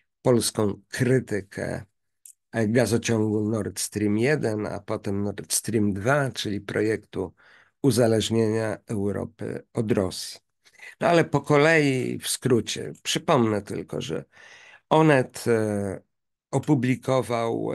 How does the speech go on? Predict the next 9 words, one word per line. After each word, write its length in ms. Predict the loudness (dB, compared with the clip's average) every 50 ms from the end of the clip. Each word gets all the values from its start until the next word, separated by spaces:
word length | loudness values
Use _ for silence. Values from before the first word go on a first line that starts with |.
| -6 -8
fragment 580 | -6 -4 -2 -2 -2 -2 -2 -2 -4 -4 -6 -6
raportu 800 | -6 -6 -6 -4 -4 -4 -2 -4 -6 -10 -8 -6 -6 -4 -4 -4
Wydziału 680 | -4 -2 -2 0 0 0 0 2 0 0 -2 -4 -6 _ _ _ _ _ _ _ _ -8 -4
Bezpieczeństwa 920 | 0 0 0 0 0 0 0 0 2 2 2 2 0 -2 -4 -6 -6 -4
Wewnętrznego 840 | -4 -4 -4 -2 -2 -2 -2 -4 -4 -4 -4 -2 -2 -2 -2 -2 -2
Orlenu, 720 | -2 -2 -4 -4 -4 -4 -4 -4 -4 -4 -4 -4 -6 -10 _ _ -20 _ _ _ _ _ _ _ _ _ _ _ _ _ _
czyli 260 | 0 4 4 6 6
byłych 720 | 4 4 4 6 6 6 8 6 4 4 2 0 -6 -12 -10 _ 0
i 260 | 2 4 4 2